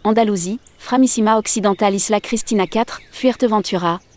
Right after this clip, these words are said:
Framissima Bahia de Lobo quatre, Grèce, Framissima Olympian Bay Grand Resort quatre, Ibiza, Framissima Invisa Calablanca trois, Majorque, Framissima Premium Playa Mar et Spa quatre, Maldives, Framissima South Palm Resort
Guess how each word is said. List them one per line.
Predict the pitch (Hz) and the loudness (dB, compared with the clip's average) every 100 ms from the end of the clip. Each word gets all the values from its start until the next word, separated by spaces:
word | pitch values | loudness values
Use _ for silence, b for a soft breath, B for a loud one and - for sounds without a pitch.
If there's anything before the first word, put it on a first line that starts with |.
| - | -14
Framissima | - 254 262 240 220 | -2 2 2 2 2
Bahia | 214 208 220 | 2 2 2
de | 185 | 2
Lobo | 185 220 220 | 2 2 0
quatre, | 220 220 - - - | 0 -4 -6 -18 -10
Grèce, | 170 196 190 - - _ | -4 -2 -2 -4 -8 _
Framissima | - 254 269 - 226 214 | -2 2 4 4 2 4
Olympian | 214 208 - 233 | 4 2 2 0
Bay | 202 | 2
Grand | 180 220 240 | 2 2 2
Resort | 220 226 220 | 2 0 0
quatre, | 190 220 233 - - | -4 -2 -4 -4 -4
Ibiza, | 240 196 185 180 208 - - | -4 -2 0 -2 -2 -10 -20
Framissima | - 240 262 - 220 214 | -2 2 2 2 2 2
Invisa | 214 202 196 | 2 0 0
Calablanca | 208 208 202 196 190 202 | 0 2 2 0 -2 -2
trois, | - 208 214 - - | -2 -2 -4 -6 -8
Majorque, | 190 202 196 208 - - - | 0 2 2 0 -4 -18 -20
Framissima | - 247 262 247 226 240 | -2 2 4 4 0 0
Premium | - 220 220 214 | 2 2 2 2
Playa | 202 196 196 | 2 2 2
Mar | 208 208 | 2 2
et | |
Spa | 170 190 | -2 -2
quatre, | 185 226 - - - | 0 -2 -2 -16 -8
Maldives, | - 208 180 180 202 254 b b | 0 0 0 -2 -4 -6 b b
Framissima | - 240 254 - 208 | -2 2 2 2 0
South | 202 233 220 | 0 0 0
Palm | - 214 190 | 0 2 2
Resort | 202 226 | 0 0